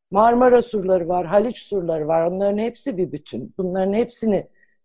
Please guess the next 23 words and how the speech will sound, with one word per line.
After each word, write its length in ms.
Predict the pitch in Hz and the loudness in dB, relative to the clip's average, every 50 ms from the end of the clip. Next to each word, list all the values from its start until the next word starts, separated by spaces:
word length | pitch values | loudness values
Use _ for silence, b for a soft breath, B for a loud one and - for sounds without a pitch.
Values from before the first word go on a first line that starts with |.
| _ - | _ -2
düşünmek 560 | 180 175 - - 160 160 160 156 104 - - | -2 -2 0 -2 -2 -2 0 -2 -2 -2 0
gerekiyor. 460 | - 170 156 156 156 156 196 202 180 | 2 2 4 4 2 2 2 2 2
Bunların 360 | 196 214 214 214 220 226 226 | 2 2 2 4 4 4 2
üzerinde 640 | 226 220 175 - 208 196 196 202 196 208 202 196 - | 2 0 0 0 0 0 0 0 0 0 -2 -2 -4
kurulmuş 540 | _ - 196 185 196 196 190 196 190 - - | _ -4 0 2 2 2 2 0 -4 -6 -4
mahalleler 680 | 190 185 170 185 185 180 180 196 190 196 202 202 196 | -2 -2 0 2 2 2 2 2 2 4 4 4 4
var 200 | 190 175 170 165 | 2 2 0 -2
geçmiş 580 | 156 143 - 165 160 - - 165 - - - - | -2 -4 -6 -8 -8 -8 -14 -16 -16 -12 -8 -6
dönemlerden 840 | 165 160 151 151 151 151 147 147 147 147 139 - 151 151 147 147 135 | -4 -4 -2 -2 -4 -2 -2 -2 -2 -2 -4 -2 -4 -2 -2 -2 0
gelen. 400 | 139 139 139 143 147 170 220 - _ _ _ _ _ _ _ _ _ _ _ | 0 0 2 0 0 -2 -4 -8 _ _ _ _ _ _ _ _ _ _ _
İşte 240 | - 196 - - 226 | -10 -8 -6 -2 2
yollar 420 | 208 208 208 214 220 226 233 233 | 4 6 6 6 6 8 6 8
açılmış, 680 | 226 214 208 214 - 220 202 190 196 202 196 - - 170 | 6 6 4 2 2 2 2 2 2 0 -2 -4 -4 0
hala 520 | 185 190 196 208 214 220 220 220 202 165 | 4 4 4 6 6 6 4 4 2 0
da 240 | 214 208 190 - - | 0 0 0 0 -2
açılıyor. 960 | 180 175 - - 185 170 165 175 175 170 170 170 170 165 - - - 160 160 165 170 165 170 170 - | -6 -8 -8 -6 -6 -4 -2 0 0 2 2 0 0 -4 -6 -8 -8 -6 -4 -2 -2 -2 -2 -2 -4
Ee, 40 | - _ _ _ _ _ _ _ _ _ _ | -6 _ _ _ _ _ _ _ _ _ _
karayolları 800 | - - 202 202 220 220 214 208 202 196 190 196 190 190 196 170 | 0 4 4 6 6 6 6 6 6 6 6 6 4 4 4 2
var, 340 | 190 185 185 190 165 - - | 2 2 2 0 0 0 2
demir 280 | 170 185 208 208 196 | 2 2 4 2 0
yolları 640 | 202 208 202 196 190 185 196 190 190 190 180 - - _ _ _ _ | 0 0 -2 0 0 0 2 0 0 0 -4 -6 -12 _ _ _ _
geçmiş 640 | - 170 170 170 - - 180 175 165 156 - - - | -4 -2 -2 -2 -4 -8 -8 -6 -6 -6 -8 -12 -8
zamanında. 880 | - 165 165 170 175 165 160 156 156 156 156 156 151 202 247 285 302 | -4 -4 -2 -2 -2 -2 -2 -2 -4 -6 -6 -4 -2 -2 -2 -4 -6